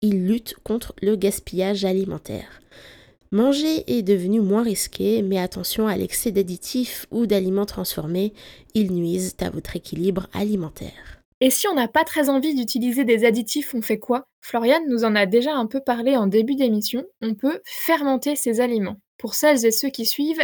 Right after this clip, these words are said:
Speaker 2: j'avais déjà abordé la fermentation lors de l'émission sur la bière en octobre dernier,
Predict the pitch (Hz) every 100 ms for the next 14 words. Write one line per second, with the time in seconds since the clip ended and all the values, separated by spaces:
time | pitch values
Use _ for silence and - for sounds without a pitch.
0 | - 220 220 220 240 247 294 - 226 233
1 | 240 254 214 202 240 254 240 214 - 247
2 | 269 226 240 220 208 214 220 - 277 -
3 | 233 214 190 233 254 - 208 202 202 247
4 | 220 202 196 185 190